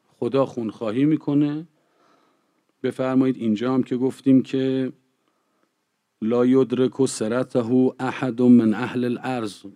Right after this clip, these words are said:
مردم روی زمینم هیچ کار نمیتونم بکنن، خدا خونخواهه.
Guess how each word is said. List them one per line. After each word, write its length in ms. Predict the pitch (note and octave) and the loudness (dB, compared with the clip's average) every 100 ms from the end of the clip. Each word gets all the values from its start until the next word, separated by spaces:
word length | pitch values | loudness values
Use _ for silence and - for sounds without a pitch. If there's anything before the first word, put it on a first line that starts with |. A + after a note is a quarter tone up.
| _ | _
مردم 360 | A2+ A2 G#2+ B2 | -6 -4 -2 -2
روی 260 | A#2+ A2+ | 0 -2
زمینم 680 | G#2 G#2+ A2 B2+ C3 C3 B2+ - | -2 -4 0 0 0 -4 -6 -12
هیچ 200 | - A2 | -14 -12
کار 200 | - B2+ | -4 -2
نمیتونم 540 | B2+ C3+ C3 G2+ F#2+ F2+ | 0 0 -2 -6 -12 -14
بکنن، 360 | F2+ - - _ _ _ _ _ | -18 -20 -20 _ _ _ _ _
خدا 400 | _ - G#2 A#2+ | _ -6 -2 0
خونخواهه. 580 | A#2 G#2+ F2+ - E2 E2+ | -2 -6 -10 -12 -16 -16